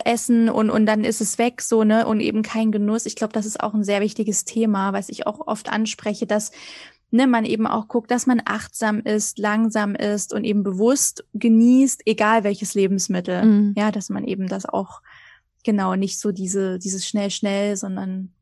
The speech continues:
Speaker 1: genau achtsam, langsam essen. Und da kann man ja dann im Endeffekt auch die, die Körpersignale dann auch besser wahrnehmen, wenn man das
Speaker 2: Ja,
Speaker 1: dann
Speaker 2: genau.
Speaker 1: schafft. Ja.
Speaker 2: Ja.
Speaker 1: Ich würde gerne, ähm, also auf der, ähm, abschließend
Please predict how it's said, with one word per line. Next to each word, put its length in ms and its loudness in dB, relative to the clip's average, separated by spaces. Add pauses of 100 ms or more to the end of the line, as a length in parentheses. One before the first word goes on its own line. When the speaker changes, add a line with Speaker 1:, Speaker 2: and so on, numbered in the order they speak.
Speaker 1:
genau 340 -6
achtsam, 400 -8
langsam 480 -6
essen. 460 -8 (300)
Und 160 2
da 140 2
kann 220 -2
man 80 0
ja 80 -2
dann 100 -2
im 120 -4
Endeffekt 420 -6
auch 120 -6
die, 280 -6 (600)
die 80 2
Körpersignale 680 2
dann 120 -2
auch 120 -4
besser 320 -2
wahrnehmen, 600 0
wenn 120 -4
man 160 -4
das 120 -4
Speaker 2:
Ja, 180 4
Speaker 1:
dann 80 0
Speaker 2:
genau. 180 -2
Speaker 1:
schafft. 400 -2 (100)
Ja. 160 -4
Speaker 2:
Ja. 240 0 (1700)
Speaker 1:
Ich 180 -2
würde 300 0
gerne, 580 0
ähm, 720 2 (320)
also 400 -4
auf 180 -8
der, 140 -2 (640)
ähm, 880 -4 (400)
abschließend 640 0